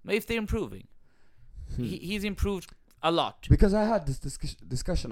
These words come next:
Speaker 2: the other day with a friend, and I said, "I think he has so much to lose with staying.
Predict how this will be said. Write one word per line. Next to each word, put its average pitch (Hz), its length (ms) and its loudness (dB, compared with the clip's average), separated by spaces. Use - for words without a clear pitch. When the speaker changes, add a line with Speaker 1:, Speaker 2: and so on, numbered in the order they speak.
Speaker 2:
the 110 140 -4
other 95 140 -4
day 98 180 -2
with 95 160 0
a 101 40 2
friend, 131 300 0
and 101 160 -8
I 127 100 -2
said, 123 280 -6
"I 185 180 4
think 98 380 4
he - 180 -4
has 131 200 0
so 180 240 -2
much 165 380 -6
to 151 80 -12
lose 175 560 -10
with 113 160 -12
staying. 190 380 -10